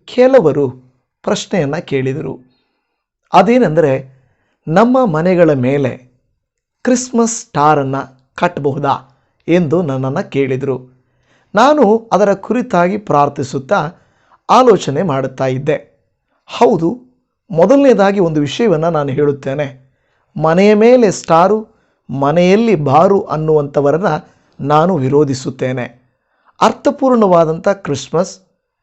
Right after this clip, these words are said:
ಮತ್ತು ಅರ್ಥಪೂರ್ಣವಾದಂಥ ಕಾರ್ಯಗಳು ಬೈಬಲ್ ವಾಕ್ಯಾನುಸಾರವಾದದ್ದನ್ನ ನಾವು ಮಾಡಬಹುದು. ಆದರೆ ಪ್ರತಿ ನಂಬಿಕೆಯನ್ನ ಭೂತ ಕನ್ನಡಿಯಲ್ಲಿ ನೋಡಿ, ಪ್ರತಿ ನಂಬಿಕೆಯಲ್ಲಿ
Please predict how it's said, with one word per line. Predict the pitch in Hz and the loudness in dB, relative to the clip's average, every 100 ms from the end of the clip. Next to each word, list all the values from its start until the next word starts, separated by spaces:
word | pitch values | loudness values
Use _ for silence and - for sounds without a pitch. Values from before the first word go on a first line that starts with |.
| 143 | 0
ಮತ್ತು | 185 208 113 | 0 2 -2
ಅರ್ಥಪೂರ್ಣವಾದಂಥ | - 143 - 254 240 233 202 185 165 160 | 0 -6 -4 -2 0 0 2 2 0 -2
ಕಾರ್ಯಗಳು | 139 - 143 139 147 190 233 - _ _ _ _ - | -10 -8 -4 0 2 0 -2 -8 _ _ _ _ -6
ಬೈಬಲ್ | 135 214 247 269 | 4 4 4 2
ವಾಕ್ಯಾನುಸಾರವಾದದ್ದನ್ನ | 160 175 - - 254 262 254 208 190 175 170 160 151 180 220 - _ _ _ - | 2 0 0 -4 0 0 2 2 4 4 2 0 -4 -2 -2 -4 _ _ _ 0
ನಾವು | 196 196 | 2 4
ಮಾಡಬಹುದು. | 170 151 139 139 139 135 - _ _ _ _ _ - | 2 2 0 0 -2 -2 -8 _ _ _ _ _ -4
ಆದರೆ | 143 160 185 170 - _ _ _ _ - | 2 4 4 2 -2 _ _ _ _ -2
ಪ್ರತಿ | 202 226 330 | 2 2 2
ನಂಬಿಕೆಯನ್ನ | 262 202 233 247 247 214 214 226 | 2 2 2 -2 2 2 2 -2
ಭೂತ | 147 226 247 | 0 -2 0
ಕನ್ನಡಿಯಲ್ಲಿ | 220 202 185 165 156 143 | 2 2 2 2 2 -2
ನೋಡಿ, | 131 139 180 139 _ _ _ _ _ - | -4 -2 -2 -4 _ _ _ _ _ -2
ಪ್ರತಿ | 196 240 294 294 | 2 4 4 4
ನಂಬಿಕೆಯಲ್ಲಿ | 202 220 254 254 214 202 220 214 - | 4 2 -2 0 0 2 2 0 -2